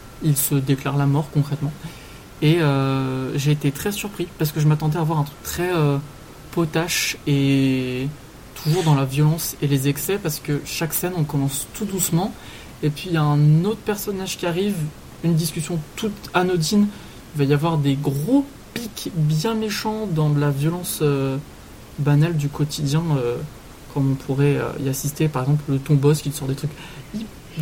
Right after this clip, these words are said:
de gros connards, et tu dois sourire et faire, Mhm, cool. Et, euh, et en fait, t'imagines juste que sa tête est écrasée contre un barbecue.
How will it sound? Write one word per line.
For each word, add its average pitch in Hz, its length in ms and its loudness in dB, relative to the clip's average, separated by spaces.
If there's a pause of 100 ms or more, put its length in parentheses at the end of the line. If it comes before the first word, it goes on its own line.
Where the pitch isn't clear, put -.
de 170 80 6
gros 165 360 4
connards, 240 420 2
et 165 100 2
tu 165 140 -6
dois 170 180 4
sourire 208 320 0
et 214 60 0
faire, 196 140 0 (100)
Mhm, 320 80 4 (1000)
cool. 330 200 6 (720)
Et, 170 240 8
euh, 143 440 6
et 139 200 4
en 143 80 0
fait, 185 140 -2 (100)
t'imagines 143 500 4
juste 143 380 -2
que 156 100 0
sa 135 180 -2
tête 160 340 -2
est 131 80 -2
écrasée 143 360 0
contre 147 260 -2
un 139 40 0
barbecue. 139 380 0